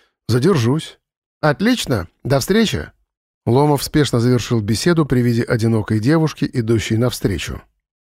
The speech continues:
Идея задержать Матросова на работе родилась спонтанно, но теперь казалась обоснованной и правильной.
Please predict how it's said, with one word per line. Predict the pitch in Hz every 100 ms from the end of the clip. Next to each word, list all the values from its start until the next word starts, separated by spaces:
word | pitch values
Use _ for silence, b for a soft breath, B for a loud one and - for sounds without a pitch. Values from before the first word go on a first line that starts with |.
| _ _ _ _ _ _ _ -
Идея | 127 156 208
задержать | 160 131 131 131 156
Матросова | 135 123 147 - 127
на | 127
работе | 127 135 147 123
родилась | 123 131 131
спонтанно, | - - 131 131 160 113 85 65 - _ _ _
но | 127
теперь | 120 113 160
казалась | 165 123 120 131 123 -
обоснованной | 127 107 - 120 151 151 143
и | - 131
правильной. | - 139 123 90 78 73 -